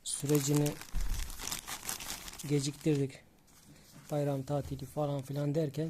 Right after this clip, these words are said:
gecikti arkadaşlar. Ee, iade sürecinin üzerinden kargo beklemesini de katarsak yaklaşık bir günlük bir gecikme oldu. Ve firma değişim, ee, olayını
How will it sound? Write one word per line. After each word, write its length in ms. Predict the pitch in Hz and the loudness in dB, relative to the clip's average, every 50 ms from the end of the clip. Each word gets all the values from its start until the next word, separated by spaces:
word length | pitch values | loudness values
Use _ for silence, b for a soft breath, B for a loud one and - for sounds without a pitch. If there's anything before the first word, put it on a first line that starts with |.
| 156 156 | -2 -2
gecikti 380 | 147 143 131 143 135 - 170 160 | -2 -2 -2 -2 -4 0 0 0
arkadaşlar. 600 | 143 - - 139 127 127 - - - 156 160 - - - - - - - - - - B B B B B B B B B B B B B B _ - - - - - | 0 0 -4 -6 -4 -4 -4 -4 -4 -6 -8 -8 -14 -20 -20 -20 2 10 10 12 12 B B B B B B B B B B B B B B _ -20 -20 -18 -10 -4
Ee, 500 | 156 151 147 147 147 147 147 147 147 147 147 - - - - | -2 0 0 0 0 0 0 -2 -4 -6 -8 -10 -14 -12 -6
iade 340 | 160 156 156 156 151 143 156 | -2 0 2 2 2 2 2
sürecinin 460 | 143 - 160 151 151 139 147 156 160 | 0 2 2 0 0 0 2 2 2
üzerinden 540 | 160 151 151 156 151 156 151 151 156 165 156 - - - - - - - - - - - | 2 2 2 2 4 4 4 4 2 2 -2 -4 -8 -18 -20 -20 -20 -20 -20 -20 -10 -4
kargo 280 | - 147 139 131 131 135 | -2 0 2 2 2 2
beklemesini 640 | 147 135 - - 147 147 143 - - 147 147 139 | 0 -2 0 0 0 0 0 0 0 0 0 0
de 60 | 143 139 | -2 -4
katarsak 540 | - 151 147 - 170 156 127 - 170 165 - - - | -4 -4 -2 0 0 -2 0 0 -4 -4 -6 -8 -12
yaklaşık 440 | 143 135 131 139 - - - 143 147 | -12 -10 -10 -8 -8 -8 -4 -2 0
bir 100 | 151 147 | 0 0
günlük 340 | 147 143 147 147 147 - | 0 0 0 -2 -2 -4
bir 120 | 147 143 139 | -6 -4 -2
gecikme 340 | 147 143 - - - 160 160 | -2 -4 -2 0 2 2 4
oldu. 340 | 151 139 127 123 165 175 - - - - - B B B B B B B B B B B B B B B B 151 | 4 2 2 0 -2 -4 -6 -10 -20 -20 -20 B B B B B B B B B B B B B B B B -8
Ve 40 | |
firma 460 | 139 - - 170 156 151 156 170 175 - - - - | -4 0 2 2 4 6 4 4 2 0 -6 -12 -6
değişim, 640 | 147 147 151 151 147 - - - 160 156 151 147 - - - - | 0 2 4 4 4 4 4 4 4 2 0 0 -4 -10 -8 -6
ee, 360 | 151 139 135 135 135 135 135 139 135 131 127 127 131 131 135 120 110 - - - - - - - - B B B B B B B B - - - - - - | -4 -2 -2 -2 -2 -2 -2 -4 -4 -6 -6 -8 -10 -12 -14 -16 -18 -20 -20 -20 -20 -20 -20 -20 -20 B B B B B B B B -18 -18 -18 -20 -10 -2
olayını 440 | - 170 156 160 151 147 147 160 165 | 0 2 4 4 6 6 4 2 0